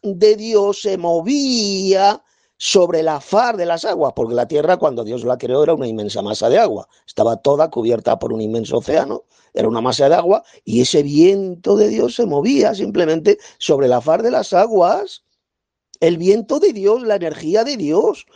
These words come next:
no ninguna tercera persona divina, ni mucho menos un pajarito con alas, no.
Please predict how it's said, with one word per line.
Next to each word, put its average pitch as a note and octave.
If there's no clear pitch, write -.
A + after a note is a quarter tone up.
no E3+
ninguna A3+
tercera D3
persona C#3
divina, C3+
ni B2
mucho D3
menos C#3
un A#2+
pajarito A#2
con G2+
alas, G2
no. F#3